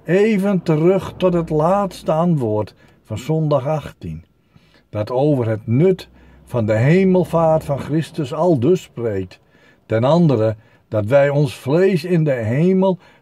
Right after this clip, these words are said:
tot een zeker pand hebben, dat hij als het hoofd ons zijn lidmaten ook tot zich zal nemen. Hij is het hoofd van zijn lichaam, van zijn gemeente,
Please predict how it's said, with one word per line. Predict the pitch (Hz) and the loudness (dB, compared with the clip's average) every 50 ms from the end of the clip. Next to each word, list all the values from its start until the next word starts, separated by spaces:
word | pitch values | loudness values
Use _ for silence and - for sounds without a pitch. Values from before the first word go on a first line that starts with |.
| _ _ | _ _
tot | - 190 175 160 165 | -2 0 0 2 2
een | 175 156 | 2 0
zeker | - - - - 190 208 220 233 233 202 - 220 202 185 | 0 -2 -4 -2 0 2 2 2 2 0 -2 -2 -2 -2
pand | 175 - _ - 190 220 233 233 208 170 - | -4 -6 _ -2 0 0 0 0 -2 -2 -4
hebben, | 110 107 101 95 82 80 80 85 90 - _ _ _ _ _ _ _ _ _ _ _ _ | -4 -4 -2 -2 -4 -6 -8 -10 -12 -14 _ _ _ _ _ _ _ _ _ _ _ _
dat | - 95 98 85 | -12 -10 -10 -8
hij | 90 101 113 131 156 175 196 208 226 220 175 - _ _ _ _ _ | -6 -4 0 0 2 2 2 2 0 0 -2 -6 _ _ _ _ _
als | - 113 120 143 - - | -8 -4 -2 -2 -2 -4
het | 113 98 - | -8 -8 -10
hoofd | - - 120 139 165 185 202 214 185 - - - - - _ _ _ _ _ _ _ _ _ _ _ | -10 -6 -2 0 2 2 2 0 -2 -4 -10 -20 -20 -20 _ _ _ _ _ _ _ _ _ _ _
ons | _ 131 143 160 156 143 - - - - - - - - | _ -2 0 0 0 -2 -4 -12 -20 -20 -20 -20 -20 -10
zijn | - 127 120 107 104 104 | -6 -6 -4 -4 -4 -4
lidmaten | 113 131 170 180 - _ 170 175 180 180 185 190 180 190 190 180 180 _ _ _ _ _ _ _ | -2 -2 -2 -2 -4 _ -4 -2 -2 -2 -2 -4 -2 -2 -4 -4 -4 _ _ _ _ _ _ _
ook | _ 98 - 85 92 92 - _ | _ -14 -12 -12 -12 -14 -16 _
tot | - 180 190 196 185 - | -4 -4 -4 -4 -6 -10
zich | - - - 202 190 - - | -18 -6 -4 -4 -4 -4 -6
zal | - - 175 160 147 | -4 -2 0 0 0
nemen. | 127 110 104 101 98 95 87 78 73 71 73 - _ _ _ _ - _ _ _ _ _ | 0 -2 -2 -2 -4 -4 -6 -6 -8 -10 -14 -18 _ _ _ _ -20 _ _ _ _ _
Hij | _ - - 175 226 269 | _ -2 0 2 2 4
is | 277 254 - - | 2 2 0 -2
het | 233 185 | -6 -6
hoofd | - 131 139 165 208 226 226 - - - - - | -6 -2 0 2 4 4 2 2 -2 -8 -18 -20
van | - - 117 107 | -6 -6 -4 -4
zijn | - 117 110 101 101 101 | -4 -4 -6 -4 -4 -6
lichaam, | 110 113 - - 82 82 80 73 67 78 87 - _ _ _ _ _ _ _ _ _ _ _ _ _ _ _ _ _ _ _ _ _ _ _ _ _ _ - - - - - _ _ | -6 -8 -8 -8 -10 -10 -10 -10 -12 -14 -18 -18 _ _ _ _ _ _ _ _ _ _ _ _ _ _ _ _ _ _ _ _ _ _ _ _ _ _ -20 -20 -20 -20 -20 _ _
van | - 120 113 | -6 -6 -4
zijn | - - 135 131 127 113 | -2 -2 -2 -2 -2 -2
gemeente, | 110 101 95 95 98 101 107 104 104 98 - 78 73 - | -4 -4 -6 -4 -4 -4 -4 -4 -4 -6 -8 -10 -14 -14